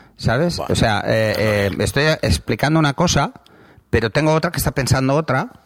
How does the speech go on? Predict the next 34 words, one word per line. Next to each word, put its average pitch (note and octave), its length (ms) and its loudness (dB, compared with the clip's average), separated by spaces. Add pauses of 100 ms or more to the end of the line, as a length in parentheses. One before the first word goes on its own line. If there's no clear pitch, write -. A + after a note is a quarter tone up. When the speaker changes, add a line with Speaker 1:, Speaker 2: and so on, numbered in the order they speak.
(640)
Speaker 2:
Bueno, C#2+ 240 -10
Speaker 1:
y - 20 -8
Speaker 2:
pasa B2 220 -2
Speaker 1:
entonces C3 420 0
tengo D3 180 0
un C#3+ 100 4
delay, G#2 380 0 (380)
tengo G#2+ 180 -2
un G#2 80 -2
pequeño G#2 340 -2
delay. F2+ 360 0 (360)
Y G#2 100 2
en C3+ 100 2
ese E3+ 160 4
delay D#3+ 440 2
muchas A#2+ 360 -2
veces B2+ 240 0
ha B2 60 0
entrado A2+ 260 0
Fran. E2+ 360 -2 (380)
Speaker 2:
Sí. - 60 -14
Speaker 1:
Entonces G2+ 260 -2
yo G#2 140 0
lo A2 80 2
suelto B2+ 640 0
porque F#2 260 -2
mi F#2 240 0
delay G2+ 380 0
me C3 160 2
bloquea G#2+ 600 0 (300)
el G2 220 0
sistema G#2+ 480 0
nervioso G#2+ 480 0
auditivo, A2+ 580 0